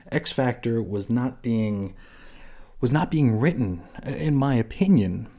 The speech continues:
or, you know, from a, an outsider looking in, it wasn't being written to wrap up. You know, this was looked at, and again, this is purely projection on my end here, but, uh,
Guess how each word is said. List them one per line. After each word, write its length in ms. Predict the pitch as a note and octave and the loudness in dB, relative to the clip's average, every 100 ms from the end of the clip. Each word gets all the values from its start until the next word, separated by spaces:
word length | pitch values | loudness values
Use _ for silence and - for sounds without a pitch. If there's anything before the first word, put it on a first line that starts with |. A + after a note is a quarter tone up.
| - | -2
or, 260 | C#3+ A#2+ - | 2 2 2
you 100 | C3+ | 0
know, 140 | G#2+ | 0
from 240 | G#2 A#2 G#2 | 2 2 2
a, 140 | G2+ | 2
an 140 | G#2 A2+ | 2 4
outsider 460 | B2 - A2 G2+ | 2 2 2 4
looking 260 | G2+ - G2+ | 0 0 2
in, 120 | A#2+ | 2
it 80 | G#2+ | 2
wasn't 280 | D3 E3+ B2 | 2 2 4
being 240 | B2 A#2+ | 6 6
written 360 | A2 A#2+ A2+ A2 | 4 2 -2 -4
to 400 | - A2 G#2 G2+ | -2 0 0 0
wrap 260 | G#2 G#2 - | 2 4 2
up. 320 | G#2 - - - - - - | 0 -4 -14 -20 -20 -20 -4
You 120 | G#2 | -2
know, 200 | F#2 F#2+ | -2 -2
this 200 | G#2+ A#2 | -2 0
was 320 | B2+ A#2+ A2+ - | 2 0 0 -8
looked 300 | G2+ A#2+ A#2+ | -6 -6 -2
at, 480 | A2 A2 A2 - - - _ - - - _ | 0 0 -2 -8 -14 -20 _ -20 -20 -20 _
and 140 | C3 C#3+ | 2 2
again, 240 | A#2+ A2 | 4 2
this 160 | A2+ G#2+ | 2 -2
is 140 | F#2+ - - - - | -8 -10 -20 -20 -18
purely 400 | - A3 F3 F#2+ | -6 0 2 0
projection 680 | - G2 B2 B2 - G2 F2+ | -2 -2 0 0 -4 -6 -8
on 220 | - G2+ | -8 -4
my 180 | G#2+ D#3+ | 0 2
end 260 | C3 F#2+ F2 | 2 -2 -6
here, 240 | G2 F#2 | -6 -6
but, 340 | F#2 G2 - G#2+ | -6 -6 -4 -2
uh, 200 | G#2 | -2